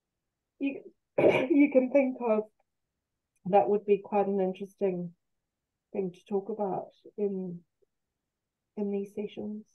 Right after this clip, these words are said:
As, even if it's boring as, <laughs> like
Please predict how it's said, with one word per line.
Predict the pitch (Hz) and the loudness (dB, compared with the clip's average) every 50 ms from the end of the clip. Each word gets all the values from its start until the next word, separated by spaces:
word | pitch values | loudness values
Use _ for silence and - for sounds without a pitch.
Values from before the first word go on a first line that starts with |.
| _ _ _ _ _ _ _ _ _ _ _ _ _ _ _ _ _ _ _ _ _ _ _ _ _ _ _ _ _ _ - | _ _ _ _ _ _ _ _ _ _ _ _ _ _ _ _ _ _ _ _ _ _ _ _ _ _ _ _ _ _ -2
As, | 226 220 208 - - - - - _ | 0 0 0 -4 -12 -18 -20 -18 _
even | - 254 262 262 262 247 | -8 -6 -4 -4 -2 -4
if | 240 240 - | -4 -4 -4
it's | 196 196 | -4 -4
boring | 190 170 175 220 220 220 208 185 175 175 175 190 202 | -6 -6 0 2 6 8 8 8 6 4 0 -2 -4
as, | 214 220 208 170 175 175 - - - _ _ _ _ - | -4 -4 -4 -4 -4 -6 -8 -12 -18 _ _ _ _ 8
<laughs> | 330 - - - - - - - - 554 554 - - _ - 381 370 330 330 - _ _ _ _ _ - 285 277 - _ _ _ _ _ _ _ - - | 8 8 6 2 2 2 2 4 2 2 2 2 -2 _ -12 -8 -8 -8 -8 -10 _ _ _ _ _ -16 -16 -16 -16 _ _ _ _ _ _ _ -2 0
like | 254 220 - | 2 2 2